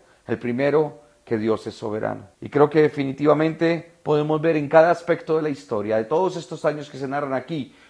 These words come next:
la soberanía de Dios. Una soberanía de Dios que viene realmente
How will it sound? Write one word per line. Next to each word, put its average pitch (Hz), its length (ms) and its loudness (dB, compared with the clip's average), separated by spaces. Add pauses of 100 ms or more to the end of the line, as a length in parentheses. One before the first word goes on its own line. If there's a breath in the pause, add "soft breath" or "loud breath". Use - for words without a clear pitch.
(120)
la 131 140 2
soberanía 113 720 0
de 120 80 -4
Dios. 101 560 -10 (160 soft breath)
Una 143 180 0
soberanía 156 560 4
de 147 80 2
Dios 170 400 2 (220 loud breath)
que 143 140 0
viene 156 460 0
realmente 151 800 -2